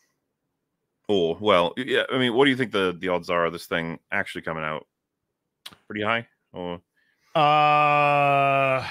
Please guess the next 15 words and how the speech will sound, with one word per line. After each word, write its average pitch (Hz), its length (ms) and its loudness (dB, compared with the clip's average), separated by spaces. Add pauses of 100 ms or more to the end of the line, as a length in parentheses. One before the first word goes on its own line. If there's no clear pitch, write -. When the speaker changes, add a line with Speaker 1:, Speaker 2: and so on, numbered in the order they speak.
(1040)
Speaker 2:
I 247 140 2
would, 214 140 0
I 180 100 4
mean, 165 300 0 (160)
uh, 139 200 2
six - 280 -4
months 269 220 0
ago, 302 260 2
I 175 120 0
would 165 140 0
have 139 80 -4
said 147 160 0
a 117 40 -4
hundred 143 260 -2
percent. 214 420 -4